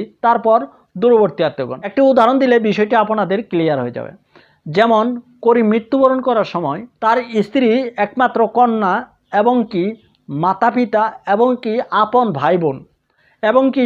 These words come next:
সৎ ভাই বোন রেখে মৃত্যুবরণ করলেন। করিমের যে সম্পত্তি আছে, এই সম্পত্তির অংশীদার কারা হবে, অবশিষ্ট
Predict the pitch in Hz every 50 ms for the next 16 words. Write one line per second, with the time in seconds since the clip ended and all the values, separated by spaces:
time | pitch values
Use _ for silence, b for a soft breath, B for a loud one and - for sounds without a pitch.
0 | 202 - - 226 254 233 214 196 190 208 208 214 226 226 208 180 185 175 - 202
1 | 233 233 202 202 202 202 190 170 165 147 139 127 120 123 123 120 117 - - _
2 | _ _ _ _ _ _ _ _ _ _ _ _ _ _ _ _ _ - - 254
3 | 285 302 311 302 269 220 240 226 - - 240 269 247 233 285 - 269 233 208 170
4 | 156 214 247 220 185 185 185 180 - 226 240 208 247 233 226 - 175 185 226 247
5 | - - 190 196 202 196 - - 233 214 247 226 208 - 220 214 202 180 175 160
6 | 151 190 226 b b b b b b b - 214 214 214 208 208 220 208 208